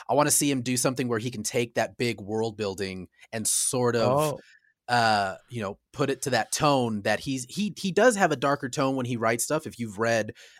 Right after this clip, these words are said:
Speaker 1: any of his Green Lantern run, he has no problem killing characters off. You know, he brings
Speaker 2: Blackest
Speaker 1: them
Speaker 2: Night.
Speaker 1: back and whatnot. Of course, yeah, Blackest Night. He loves, like, that dark tone. So I'd like to see Jeff Johns sort of get his own I P, uh,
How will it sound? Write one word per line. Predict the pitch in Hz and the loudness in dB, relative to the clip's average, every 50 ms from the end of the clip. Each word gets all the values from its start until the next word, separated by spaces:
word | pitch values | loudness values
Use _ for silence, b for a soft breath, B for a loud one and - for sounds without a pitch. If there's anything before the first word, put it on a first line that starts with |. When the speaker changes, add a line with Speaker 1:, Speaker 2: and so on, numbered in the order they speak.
| b _ _ | b _ _
Speaker 1:
any | 117 147 180 190 160 139 | 0 0 2 2 2 2
of | |
his | 123 123 110 | 0 -2 -2
Green | - 131 117 107 | -2 -4 -4 -2
Lantern | 110 117 123 120 - 123 101 | -2 -2 -2 -2 -4 -4 -4
run, | 107 107 104 | -2 -4 -2
he | 117 135 | 0 0
has | 127 110 95 90 - | 0 0 0 -4 -8
no | 110 104 113 117 117 | -6 -4 -4 -4 -6
problem | - - 120 110 107 107 104 | -4 -2 -2 0 0 -2 -6
killing | - - 113 104 104 - | -8 -8 -8 -8 -6 -4
characters | - 107 104 98 - - 95 85 | -4 -4 -4 -4 -6 -10 -10 -6
off. | 98 90 87 87 - 120 | -4 -4 -4 -4 -6 -6
You | 123 | -6
know, | 120 | -2
he | 127 151 | -2 -2
brings | 196 170 151 135 117 | 0 -2 -2 -4 -4
Speaker 2:
Blackest | |
Speaker 1:
them | 110 104 | -4 0
Speaker 2:
Night. | 113 117 | 2 2
Speaker 1:
back | 120 120 113 117 - - _ - | 2 2 2 -2 -4 -12 _ -18
and | 104 107 | -12 -10
whatnot. | 104 104 101 107 104 101 104 101 - _ B B B B | -8 -8 -6 -4 -4 -4 -4 -6 -8 _ B B B B
Of | - 117 - | -8 -2 2
course, | 180 135 101 - - | 2 2 2 0 -2
yeah, | 135 131 123 98 B B B B B B | 0 0 0 0 B B B B B B
Blackest | 131 123 110 - 120 - - | 0 0 2 0 -2 -4 -4
Night. | 127 127 123 123 123 120 | -2 0 0 0 0 -2
He | - 165 160 | -4 -4 -2
loves, | 127 127 151 175 165 135 120 110 110 | 2 4 6 6 6 6 2 -2 -4
like, | 131 120 110 - | -4 -6 -4 -2
that | - 113 107 104 | -2 -2 -2 -2
dark | 120 110 107 - - | -4 -4 -4 -6 -6
tone. | - 117 107 - | -6 -6 -6 -6
So | - - | -6 -8
I'd | 120 110 | -8 -6
like | 107 110 117 123 120 - | -4 -2 -2 -2 -2 -4
to | 110 | -4
see | - - - 120 113 113 107 101 101 b b b b _ _ | -2 -2 -2 -2 -4 -6 -6 -8 -8 b b b b _ _
Jeff | - 123 113 - - | -2 -2 -2 -2 -2
Johns | - 117 107 104 101 98 92 - | -4 -2 -2 -2 -2 -4 -4 -4
sort | - - 127 117 110 | -4 -2 -2 -2 -2
of | 104 98 - | -4 -6 -4
get | - 107 101 - 87 | -2 -2 -2 -2 -4
his | 110 110 - - - | -6 -6 -6 -4 -2
own | 117 117 113 113 110 110 107 104 104 104 - _ _ _ _ _ _ _ _ 104 | -2 0 0 0 -2 -2 -2 -4 -4 -6 -10 _ _ _ _ _ _ _ _ 0
I | 104 107 104 | 0 0 0
P, | - - - 123 113 107 104 101 95 92 - - _ _ _ _ _ _ - | -2 -6 -8 -6 -4 -4 -4 -4 -6 -8 -12 -14 _ _ _ _ _ _ -6
uh, | 107 107 101 98 95 | -2 0 0 0 -2